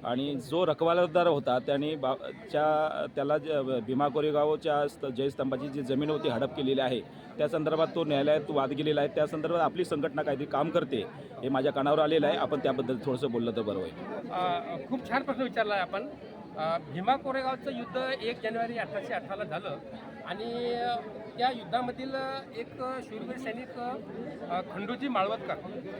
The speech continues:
Speaker 2: यांना ब्रिटिशांनी, अ, एक सनद दिली होती. सनद क्रमांक आहे तीनशे अठ्ठ्याऐंशी आणि जी तारीख आहे तीस जुलै, अ, अठराशे सत्तर. अ, सनदेनुसार ब्रिटिशांनी त्यांना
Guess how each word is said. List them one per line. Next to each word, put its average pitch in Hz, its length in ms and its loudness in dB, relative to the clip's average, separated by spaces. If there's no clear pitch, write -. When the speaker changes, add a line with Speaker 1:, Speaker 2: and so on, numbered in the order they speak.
Speaker 2:
यांना 277 380 2
ब्रिटिशांनी, 254 720 -4
अ, 180 300 4
एक 262 240 -2
सनद 269 320 0
दिली 269 220 -2
होती. 262 360 -4
सनद 233 240 -4
क्रमांक 247 400 -4
आहे 233 240 -2
तीनशे 214 320 -8
अठ्ठ्याऐंशी 214 520 -2
आणि 202 160 0
जी 240 200 -4
तारीख 208 340 0
आहे 226 200 0
तीस 240 260 -8
जुलै, 233 320 -4
अ, 165 40 -4
अठराशे 190 440 -2
सत्तर. - 540 -6
अ, 151 180 -2
सनदेनुसार 269 760 0
ब्रिटिशांनी 302 680 -4
त्यांना 302 500 -4